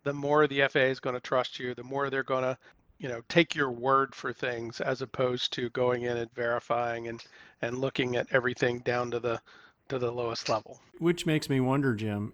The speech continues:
Speaker 2: if there's an organization called Honest Ken and Honest Jim's Drone Manufacturing Company, do we get placed at a disadvantage if we're being compared against the same kind of standards that, say, a General Atomics or a Boeing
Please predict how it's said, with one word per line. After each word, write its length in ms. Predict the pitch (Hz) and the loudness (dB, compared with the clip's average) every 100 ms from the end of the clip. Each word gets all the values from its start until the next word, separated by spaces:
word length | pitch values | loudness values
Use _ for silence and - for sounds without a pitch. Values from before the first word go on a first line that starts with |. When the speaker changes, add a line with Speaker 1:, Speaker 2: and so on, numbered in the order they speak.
| - | -6
Speaker 2:
if 420 | 127 117 - - _ _ _ - | -4 -4 -10 -20 _ _ _ 4
there's 220 | 165 170 | 6 6
an 100 | 165 | 4
organization 720 | 151 151 147 131 131 127 135 | 4 4 4 4 2 2 0
called 380 | 117 131 117 107 - _ _ _ - | 2 2 2 -2 -10 _ _ _ -4
Honest 400 | 185 196 185 - | 2 4 2 2
Ken 200 | 175 170 | 4 4
and 140 | 147 | 4
Honest 540 | 143 151 147 - - - 113 | 4 4 4 0 -6 -12 -2
Jim's 640 | 123 139 135 123 120 - _ _ _ _ - | 4 6 6 4 0 -4 _ _ _ _ -16
Drone 320 | 135 160 160 147 | 0 4 6 6
Manufacturing 800 | 131 113 - 113 110 - 110 101 | 2 0 0 0 0 -2 -2 -2
Company, 560 | 113 101 104 104 107 - _ | -4 -4 -4 -4 -6 -12 _
do 100 | - | -2
we 140 | 185 311 | 0 2
get 180 | 339 - | 0 0
placed 340 | 226 233 240 | 0 0 2
at 160 | 214 180 | 2 4
a 140 | 143 | 2
disadvantage 1000 | 123 - 170 - 151 127 139 160 175 143 | 0 0 0 2 -2 0 2 2 0 -2
if 160 | 139 - | -4 0
we're 140 | 147 | 0
being 260 | 143 151 143 | 2 0 0
compared 640 | 143 120 131 135 139 175 | -2 -2 0 0 0 -2
against 440 | 123 127 127 123 | -2 0 -2 -4
the 80 | - | -6
same 340 | 123 135 127 123 | -4 -2 -2 -2
kind 220 | 143 127 | -2 -2
of 80 | 117 | -4
standards 500 | - 120 123 123 123 | -4 -2 -2 -4 -2
that, 180 | 120 117 | -4 -2
say, 160 | 123 | -2
a 120 | 120 | -2
General 380 | 107 117 117 113 | -2 -4 -4 -4
Atomics 600 | 101 - 139 135 127 - | -4 -2 0 0 0 -2
or 160 | 117 110 | -2 0
a 40 | |
Boeing 500 | 104 127 127 123 120 | 2 4 4 2 -2